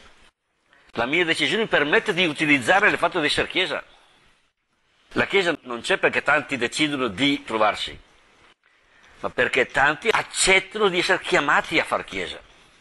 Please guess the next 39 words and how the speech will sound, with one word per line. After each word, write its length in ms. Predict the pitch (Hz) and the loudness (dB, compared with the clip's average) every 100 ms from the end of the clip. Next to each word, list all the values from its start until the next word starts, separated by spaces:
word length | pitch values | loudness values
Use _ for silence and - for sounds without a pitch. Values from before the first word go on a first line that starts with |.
| _ _ _ _ _ _ _ _ _ _ _ _ _ _ _ | _ _ _ _ _ _ _ _ _ _ _ _ _ _ _
Essere 280 | 165 175 131 | -4 -2 0
chiesa 260 | 156 123 104 _ _ _ _ | 0 0 -4 _ _ _ _
non 160 | 107 131 | -4 -4
è 40 | |
qualcosa 340 | - 110 113 107 | -4 -6 -4 -6
che 180 | 101 90 | -8 -10
dipende 360 | 95 110 104 | -4 -4 -4
da 100 | 90 | -8
noi, 240 | 85 78 - _ _ _ _ _ _ _ _ _ _ _ _ | -10 -14 -18 _ _ _ _ _ _ _ _ _ _ _ _
è 100 | - 117 | -8 -6
un 60 | 139 | -2
regalo 260 | 113 156 | 0 0
che 80 | 139 | -2
ti 60 | 117 | -8
è 40 | |
messo 280 | 123 - 107 | -8 -8 -10
in 60 | |
mano, 280 | 98 131 71 - _ _ - - - - | -8 -10 -10 -18 _ _ -20 -20 -20 -4
puoi 100 | 117 | -2
utilizzare 440 | 110 - - 131 120 | 0 0 2 2 2
oppure 260 | - 101 | -2 -6
no. 260 | 101 127 - _ _ _ _ _ _ | -6 -8 -14 _ _ _ _ _ _
Ma 80 | - | -4
se 160 | - 147 | -2 -2
lo 80 | |
dimentichiamo, 920 | 165 160 165 139 - 151 107 104 139 - | -2 -2 -4 -6 2 2 2 -2 -8 -10
allora 300 | - 120 202 - - - | -2 2 2 0 -12 -8
sono 240 | - 127 131 | 0 0 2
me 160 | 165 214 | 2 0
che, 520 | - 143 165 - - - - _ _ _ _ _ _ _ _ - | 0 2 2 0 -8 -20 -20 _ _ _ _ _ _ _ _ -16
quello 200 | - 123 | -6 -4
che 80 | 123 | -2
tanti 260 | 123 117 107 | -2 -2 -4
dicono, 260 | 165 117 | -2 -4
me 320 | 101 131 196 | -2 -2 -2
quando 460 | - 151 160 156 151 | 0 2 2 2 0
ma 100 | 127 | 0
senten 480 | - 135 139 190 151 | 2 0 0 -2 -2
do, 240 | 107 - | 0 0